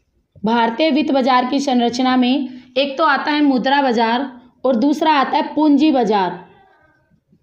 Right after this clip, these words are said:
ठीक है। जो मुद्रा बाजार है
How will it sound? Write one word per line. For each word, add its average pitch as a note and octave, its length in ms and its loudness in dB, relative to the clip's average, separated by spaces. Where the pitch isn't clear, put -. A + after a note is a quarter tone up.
ठीक E4 160 -2
है। - 220 -4
जो C#4+ 120 0
मुद्रा D4 420 0
बाजार C#4+ 380 2
है C4+ 280 -2